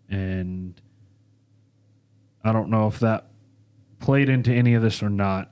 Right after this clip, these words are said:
but a couple days later, he was going to the bathroom one night, and he fell and hit his head. And then he went absolutely, uh,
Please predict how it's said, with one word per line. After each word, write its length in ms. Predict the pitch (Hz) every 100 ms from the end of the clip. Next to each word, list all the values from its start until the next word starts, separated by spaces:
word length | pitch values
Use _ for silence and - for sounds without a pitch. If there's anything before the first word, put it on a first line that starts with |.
| 101
but 240 | 101 98 - _ _ _ _ _ _
a 40 | -
couple 260 | 170 147
days 260 | 143 120 107
later, 340 | 120 117 117
he 180 | 104 110
was 400 | 101 101 98 95
going 160 | - 120
to 40 | 113
the 60 |
bathroom 400 | 110 104 104 113
one 140 | 107 104
night, 180 | 104
and 100 | 98
he 40 | 98
fell 280 | - 123 117
and 80 | 107
hit 120 | 107
his 140 | 98
head. 340 | - 92 90 - - - - _ _ _
And 140 | 107 104
then 100 | 101
he 200 | 95 101
went 320 | 98 98 92 -
absolutely, 1200 | 104 104 98 107 104 101 101 98 101 98 95 95 _ _ _ _ _ _ _
uh, 400 | 95 90 85 85